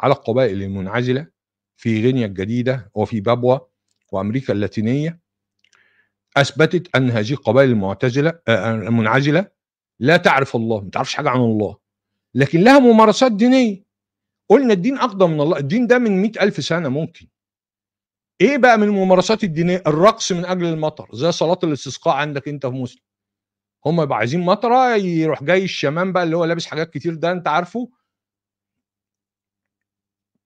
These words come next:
يروح لامم الناس ويقعدوا يرقصوا رقصة مع-، زي ما بتلاقيها لغاية دلوقتي في أفريقيا، يقعدوا يرقصوا رقصة ويعملوا يساووا السما وبتاع، وممكن السما تمطر بقى ساعتها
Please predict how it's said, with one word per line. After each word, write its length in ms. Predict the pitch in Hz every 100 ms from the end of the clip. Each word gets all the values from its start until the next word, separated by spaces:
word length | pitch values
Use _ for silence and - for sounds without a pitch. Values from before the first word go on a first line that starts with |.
| _ _ _ -
يروح 260 | 131 147 135
لامم 360 | 139 190 175 143
الناس 360 | 127 160 202
ويقعدوا 280 | 151 170 170
يرقصوا 320 | 143 175 156
رقصة 280 | 160 - 151
مع-، 160 | 131 156
زي 120 | 285
ما 80 | 381
بتلاقيها 240 | 311 320
لغاية 160 | 285 269
دلوقتي 260 | 254 240
في 100 | 180
أفريقيا، 220 | 180 208 185
يقعدوا 160 | 202
يرقصوا 260 | 196 185 185
رقصة 160 | 226 370 427 427 427 453 440 -
ويعملوا 460 | 165 156 190 196
يساووا 440 | 170 165 190 185 156
السما 320 | - 180 170
وبتاع، 300 | 117 180 - _ _ -
وممكن 280 | 175 254 269
السما 300 | 208 269 277
تمطر 460 | 233 285 294 233 196
بقى 180 | 262
ساعتها 360 | - 220 269